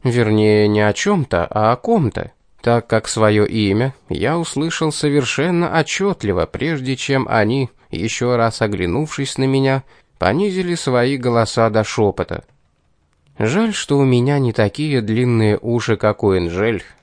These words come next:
Невольно позавидовал я в этот момент Златовласке.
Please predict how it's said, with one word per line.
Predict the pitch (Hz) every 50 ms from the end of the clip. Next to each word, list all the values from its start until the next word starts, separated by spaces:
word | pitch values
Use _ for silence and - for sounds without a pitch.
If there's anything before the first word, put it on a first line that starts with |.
| _ _ _ _ -
Невольно | 139 - 120 147 185 208 202 190 180
позавидовал | 165 - 156 143 143 147 143 135 156 202 208 156 123 107 110 107
я | 104 101 107 104
в | 95 110
этот | 123 120 - 107 -
момент | 104 104 101 95 95 104 117 113 98
Златовласке. | 98 110 104 98 - 104 98 92 98 92 90 85 87 - - - - -